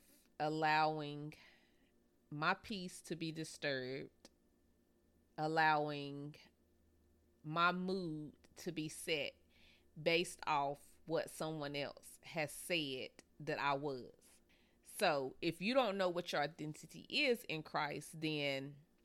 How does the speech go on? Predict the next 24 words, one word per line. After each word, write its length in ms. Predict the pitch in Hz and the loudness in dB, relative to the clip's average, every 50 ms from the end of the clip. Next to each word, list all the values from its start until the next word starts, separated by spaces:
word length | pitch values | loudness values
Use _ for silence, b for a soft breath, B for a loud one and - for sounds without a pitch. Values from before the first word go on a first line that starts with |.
| _ - - | _ -18 -12
you 180 | 160 160 190 | -8 -6 -4
will 180 | 180 170 165 151 | 0 0 0 0
learn 280 | 156 151 143 139 139 - | 0 0 0 -2 -4 -4
on 140 | - 143 139 | -4 -6 -4
this 140 | 135 147 - | -6 -6 -6
podcast 520 | - 311 277 185 - - 160 143 151 - | -4 0 0 0 0 -2 -10 -10 -10 -12
today. 360 | - - - - - - - - - - - _ _ _ _ _ - - - | -12 -10 -10 -10 -12 -12 -16 -20 -20 -20 -20 _ _ _ _ _ -14 -4 2
Our 160 | 180 175 170 | 4 6 6
identity 580 | 170 170 165 214 240 254 254 247 233 233 202 139 | 6 4 4 4 4 4 2 2 0 2 2 2
is 140 | 180 175 | 2 2
not 320 | 185 185 185 175 - - - | 2 4 4 4 4 4 4
found 300 | - 170 165 170 160 - | 4 6 6 6 4 0
in 100 | 170 165 | 0 2
our 200 | 151 147 143 143 | 2 2 2 0
mistakes, 580 | 139 139 139 - - - 185 190 196 196 - - _ - - - - - - - _ - | -2 -4 -6 -4 0 4 4 4 4 4 -2 -8 _ -20 -18 -18 -18 -18 -20 -18 _ -2
our 160 | 165 156 151 | 0 0 0
struggles, 840 | 156 - - - 196 185 180 180 175 170 165 170 170 170 170 - - | 0 -2 -4 0 2 2 2 2 -2 -4 -4 -4 -4 -6 -8 -8 -4
or 160 | - 165 170 | 0 0 0
the 100 | 170 175 | 2 0
past. 840 | 170 - - 170 147 135 139 127 117 - - - - - - - - b b b b b | -2 2 4 4 4 4 2 -2 -8 -12 -16 -16 -18 -20 -20 -20 -20 b b b b b
Our 160 | - 151 151 156 | 2 4 4 2
past 540 | - - 190 170 175 170 175 180 - 175 | 2 4 6 8 8 8 8 6 2 0
doesn't 380 | 175 170 165 170 151 135 165 165 | 0 0 0 0 -2 -4 -2 2
dictate 580 | 202 - - - - - 196 156 156 151 - | 4 4 4 4 2 0 2 2 2 2 -2